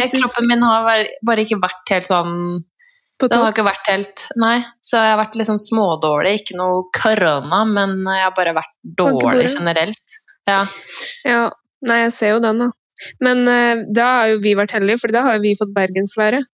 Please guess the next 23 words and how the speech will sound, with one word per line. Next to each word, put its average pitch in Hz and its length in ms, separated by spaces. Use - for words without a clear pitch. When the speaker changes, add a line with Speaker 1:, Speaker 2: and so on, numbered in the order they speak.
Speaker 1:
Fordi 240 160
når 233 160
vi 214 160
hadde 202 160
dårlig 196 240
vær, 269 160
så 247 160
hadde 214 140
jo - 20
dere 196 240
sol. 254 320
Og 226 120
nå 208 140
har 254 100
vi 220 80
Speaker 2:
Ja. 214 160
Speaker 1:
masse - 480
sol 208 240
hele 190 160
tiden, 214 400
og 226 160
faktisk 208 560
plussgrader. 202 560